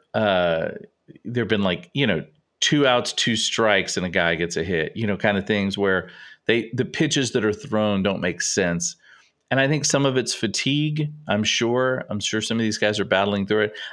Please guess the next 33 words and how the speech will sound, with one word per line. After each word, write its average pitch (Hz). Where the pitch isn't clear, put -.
I -
hope 196
Christian 120
Javier 101
has 85
kinda 101
gotten 87
over 85
his 127
dead 90
arm. 80
He 117
did 160
look 190
good, 98
uh, 87
on 90
Sunday, 78
though. -
I 92
will 113
say 127
that. 92
He 107
did 110
look, 120
he 117
did 110
look 107
solid, 98
if 135
unspectacular. 98
Um, 87